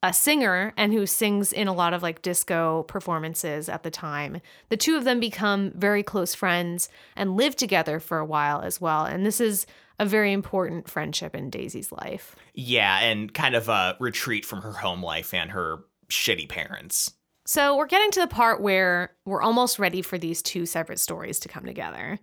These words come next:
Speaker 1: In the Six storyline, Billy, you know, after getting out of rehab and reuniting with his wife and daughter and kinda getting his life back together, starts writing more material.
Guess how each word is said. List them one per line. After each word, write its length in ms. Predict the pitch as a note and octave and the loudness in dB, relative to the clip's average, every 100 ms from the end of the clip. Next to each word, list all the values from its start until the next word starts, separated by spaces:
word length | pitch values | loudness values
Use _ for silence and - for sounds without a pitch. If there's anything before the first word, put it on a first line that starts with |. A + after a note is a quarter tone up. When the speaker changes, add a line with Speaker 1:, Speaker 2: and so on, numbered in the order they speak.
| _ _ _ _ | _ _ _ _
Speaker 1:
In 220 | A3+ A#3 | 2 4
the 80 | A#3 | 2
Six 500 | A3+ - D#4+ - - | 2 2 0 0 0
storyline, 840 | - - C4+ C4 B3+ A#3 A3 A3 A3 | 0 2 4 4 2 4 4 4 4
Billy, 640 | G3+ G3+ G3+ G3+ G3+ G3 - _ _ | 4 4 2 2 2 0 -4 _ _
you 80 | G3 | -2
know, 80 | F#3+ | 2
after 280 | F3+ - | 2 2
getting 440 | A3 G3+ G3 G3 F#3+ | 2 2 2 0 0
out 140 | F#3 F#3+ | 0 0
of 100 | F3 | 0
rehab 600 | F3 F#3 F3+ F3+ F3+ F3+ | -4 -2 2 4 4 2
and 120 | E3+ | -4
reuniting 540 | E3 G#3 G3+ F#3 F#3 F#3 | -2 0 2 0 0 -2
with 120 | F3+ | -4
his 220 | F#3 E3+ | -6 -4
wife 240 | - E3 | -4 -4
and 120 | F3+ E3+ | -4 -2
daughter 280 | D3+ D#3+ | -2 -2
and 120 | D#3 D#3 | -6 -8
kinda 160 | E3 | -8
getting 240 | D#3+ D#3+ E3+ | -6 -6 -6
his 140 | E3 | -8
life 260 | D#3 D3+ - | -8 -8 -6
back 200 | D3 D3+ | -8 -8
together, 560 | - D3+ C#3 C#3+ D3 - - - _ | -8 -8 -8 -10 -10 -14 -20 -20 _
starts 320 | - B3+ C4 | 0 2 4
writing 300 | A3+ A3+ A#3 | 4 4 4
more 160 | G#3+ G#3 | 2 2
material. 880 | G3+ - F#3 E3+ E3 D#3 D#3 D#3+ | 0 -2 -2 -2 0 0 0 -2